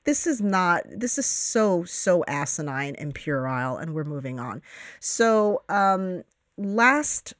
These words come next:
week we had mentioned what's going on with A twenty-four, and we were gonna touch base on that a bit. We're also gonna talk about the forty-eight Hour Film Project, as promised.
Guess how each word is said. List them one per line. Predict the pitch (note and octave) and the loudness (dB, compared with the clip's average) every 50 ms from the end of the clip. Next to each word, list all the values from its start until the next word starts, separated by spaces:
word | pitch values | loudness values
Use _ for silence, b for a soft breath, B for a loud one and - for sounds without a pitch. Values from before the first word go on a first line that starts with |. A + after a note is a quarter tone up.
| _ | _
week | - E3+ D#3+ D#3 D3 D3 - - | -6 -4 -2 -2 -2 -2 -4 -6
we | - D3+ D3+ | -8 -6 -6
had | D3 D#3+ D#3+ D3+ | -6 -6 -8 -8
mentioned | D3 D3+ D3+ D#3 D3 - - D3+ C#3+ C#3+ C#3+ C3+ B B B B B B B B B B B B B _ | -8 -10 -10 -10 -10 -12 -12 -12 -12 -12 -12 -14 B B B B B B B B B B B B B _
what's | - E3 F3+ F3 - - | -2 0 0 0 0 -2
going | - F3+ D#3+ D#3+ D#3+ D#3+ | -6 -4 -4 -4 -4 -4
on | D3 D3+ D#3 D3+ | -4 -4 -4 -4
with | C#3+ D3 - | -6 -6 -6
A | - D#3+ D3+ | -6 -6 -6
twenty-four, | - - - D3 - - - D#3+ D#3 D3 D3 | -6 -6 -8 -8 -8 -6 -4 -2 -2 -2 -2
and | D3 | -4
we | D3+ C#3+ | -4 -6
were | C#3+ D3 | -6 -6
gonna | D3 C#3+ D3 C#3+ | -6 -6 -8 -8
touch | - - D#3 C#3+ - - - - b b b b b _ _ | -8 -8 -10 -10 -8 -10 -12 -12 b b b b b _ _
base | - D#3 D3+ D3+ D3 - | -2 -2 0 -2 -2 -6
on | D#3+ D3+ D3 | -6 -6 -6
that | D3+ D3 D3 C#3+ | -6 -6 -6 -6
a | D3 | -6
bit. | C#3+ - C#3+ C#3 - | -6 -6 -6 -6 -8
We're | - C#3+ C#3 | -10 -10 -10
also | B2+ C3 - - | -10 -10 -10 -10
gonna | - D3+ C#3+ | -10 -10 -10
talk | - - C3+ - | -8 -10 -10 -10
about | D3+ - C3+ C3 | -8 -8 -8 -8
the | - | -8
forty-eight | D3+ - - - C#3 C#3 C#3 C3+ B2 | -10 -10 -8 -8 -6 -6 -6 -6 -6
Hour | B2+ B2 A#2+ B2 B2 | -6 -6 -6 -8 -8
Film | - - G3+ G3 | -6 -6 -6 -4
Project, | G3 - F#3+ F#3+ F#3 - F#3+ - - | -4 -4 -6 -6 -6 -6 -8 -8 -8
as | - A3 A#3 | -10 -10 -10
promised. | - - - G#3+ G#3 G#3 G#3 G#3 G3+ - | -12 -12 -10 -6 -6 -4 -4 -6 -6 -10